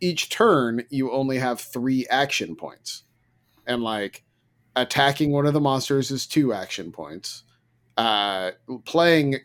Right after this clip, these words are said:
a card is one action point. And, or using one of the hero's abilities is an action point. So you have to be very budget conscious of, like, h-, what you're doing on your turn.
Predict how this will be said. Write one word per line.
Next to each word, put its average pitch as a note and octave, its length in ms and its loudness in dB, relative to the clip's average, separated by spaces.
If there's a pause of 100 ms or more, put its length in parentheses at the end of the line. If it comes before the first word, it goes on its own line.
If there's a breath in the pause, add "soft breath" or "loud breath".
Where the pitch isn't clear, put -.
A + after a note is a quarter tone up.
a A#2+ 100 -2
card G#2+ 400 -2
is G#2 180 -8
one A#2 280 -4
action F2 480 -10
point. C2+ 360 -18 (640)
And, C3 460 0
or C#3 120 6
using C#3 480 4
one C3 200 0
of A#2 180 -2
the A2+ 200 -2
hero's A#2 480 -2
abilities G2 840 0
is G#2 160 -8
an E2 100 -14
action - 400 -14
point. - 300 -16
So C#3 100 -6
you C#3 140 2
have F#3 180 2
to F#3+ 100 4
be D#3 140 2
very C#3 640 4 (360)
budget C3+ 540 2
conscious D#3+ 580 -2
of, A#2+ 240 -6
like, A2+ 220 -4 (160)
h-, - 180 -8
what B2+ 280 -2
you're B2+ 180 0
doing A#2+ 420 -2
on A#2+ 160 -2
your G#2+ 140 -4
turn. B2 400 -4